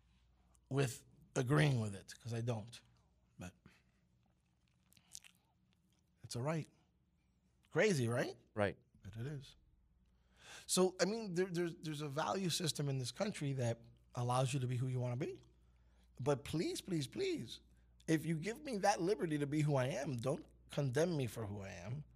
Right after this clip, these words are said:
Speaker 1: Let me be who I am.
Speaker 2: Right. It's
Speaker 1: We spent, wait, I don't mean to,
Speaker 2: Oh,
Speaker 1: but we
Speaker 2: okay.
Speaker 1: spent our life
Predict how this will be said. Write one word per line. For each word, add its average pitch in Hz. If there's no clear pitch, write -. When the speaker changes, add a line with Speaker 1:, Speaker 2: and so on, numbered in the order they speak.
Speaker 1:
Let 131
me 151
be 160
who -
I 110
am. 87
Speaker 2:
Right. 113
It's -
Speaker 1:
We 185
spent, 196
wait, -
I -
don't 233
mean 214
to, 196
Speaker 2:
Oh, 226
Speaker 1:
but 170
we 175
Speaker 2:
okay. 208
Speaker 1:
spent 359
our 285
life 262